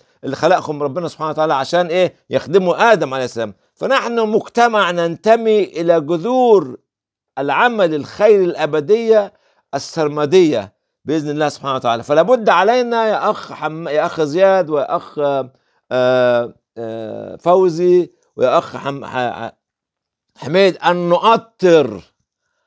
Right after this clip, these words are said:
أن نؤطر، أن نؤطر ونفلسف لنظريات جديدة. نحن نكون أساتذة وأبنائها وروادها لكي لا تأتينا نظريات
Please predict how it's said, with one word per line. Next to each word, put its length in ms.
أن 320
نؤطر، 800
أن 300
نؤطر 760
ونفلسف 1080
لنظريات 720
جديدة. 400
نحن 600
نكون 840
أساتذة 680
وأبنائها 800
وروادها 760
لكي 340
لا 140
تأتينا 880
نظريات 800